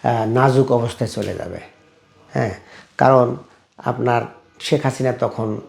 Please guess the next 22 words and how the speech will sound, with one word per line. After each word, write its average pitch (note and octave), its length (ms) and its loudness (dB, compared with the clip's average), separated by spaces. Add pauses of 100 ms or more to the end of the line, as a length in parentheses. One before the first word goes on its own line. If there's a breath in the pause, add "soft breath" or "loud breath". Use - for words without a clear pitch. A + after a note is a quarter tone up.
(340)
বলবে A#2+ 460 6 (440 soft breath)
যে, A2 220 -6
"জনগণ C3 520 2
তো A#2+ 380 -2
জুলাইকে B2+ 440 2
চায় - 300 -8
নাই, C2 160 -12
অর্থাৎ A#2 380 -8
আমাকে B2+ 360 -2
তাড়াই F3 380 6
দিছেন B2+ 360 -2
আপনারা G#2 520 -8
দেশ A2 240 -10
থেকে, G2 300 -8 (280 loud breath)
এটা F3+ 180 10
জনগণ B2 440 4
চায়নি, - 440 -12
অতএব C3+ 260 -2
আমাকে A#2+ 240 0
দেশে G#2+ 220 -2
আসতে G2 300 -10
হবে।" E2+ 220 -12